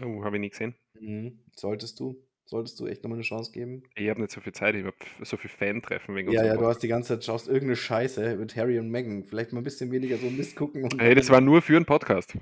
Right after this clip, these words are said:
Speaker 2: Ja, klar, sicher,
Speaker 1: Ja.
Speaker 2: wir haben so viel drüber gesprochen auch.
Speaker 1: <laughs> Ja, weil du noch nicht geschaut hast. Du
Speaker 2: Ja,
Speaker 1: hast mir
Speaker 2: das
Speaker 1: versprochen, dass du's anschaust.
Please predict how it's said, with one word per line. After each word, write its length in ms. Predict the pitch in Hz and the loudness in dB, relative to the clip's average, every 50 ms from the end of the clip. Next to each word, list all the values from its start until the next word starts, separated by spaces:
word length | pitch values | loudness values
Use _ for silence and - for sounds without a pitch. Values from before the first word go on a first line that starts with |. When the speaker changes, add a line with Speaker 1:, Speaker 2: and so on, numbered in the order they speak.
| - - - | -12 -10 -4
Speaker 2:
Ja, 320 | 98 101 107 101 95 95 | -2 0 2 2 0 0
klar, 300 | - 98 98 98 95 98 - | -2 -2 -2 -2 -2 -4 -10
sicher, 220 | - - - - | -16 -8 -4 2
Speaker 1:
Ja. 60 | 98 107 | 4 4
Speaker 2:
wir 40 | 110 | 4
haben 80 | 110 107 | 4 2
so 100 | 117 113 | 0 -2
viel 140 | - 131 | -2 0
drüber 180 | 127 123 117 110 | 2 2 2 2
gesprochen 420 | 104 104 101 - 113 110 - 113 | 0 -2 -4 -4 -6 -6 -2 0
auch. 20 | 101 | 2
Speaker 1:
<laughs> 540 | - - - - - 202 - - - 170 147 | 2 2 2 6 6 6 6 6 4 6 6
Ja, 120 | 143 143 | 8 10
weil 100 | 156 156 | 10 8
du 120 | - 160 | 8 6
noch 120 | 170 180 170 | 6 6 6
nicht 120 | 156 143 | 6 6
geschaut 300 | - - 151 147 - - | 4 2 0 0 2 0
hast. 160 | - 85 - - - | -4 -6 -4 -4 -4
Du 60 | 123 120 - 139 | -4 2 4 6
Speaker 2:
Ja, 60 | 156 | 6
Speaker 1:
hast 60 | 160 | 8
mir 80 | 160 147 | 8 8
Speaker 2:
das 80 | 147 - | 8 8
Speaker 1:
versprochen, 480 | 147 - - - 131 147 - - - | 6 4 6 6 6 6 6 4 0
dass 140 | 110 110 - | 0 -2 -2
du's 160 | - 107 - | -4 -8 -8
anschaust. 440 | 107 110 131 - - 90 92 - | -8 -8 -6 -4 -4 -4 -4 -6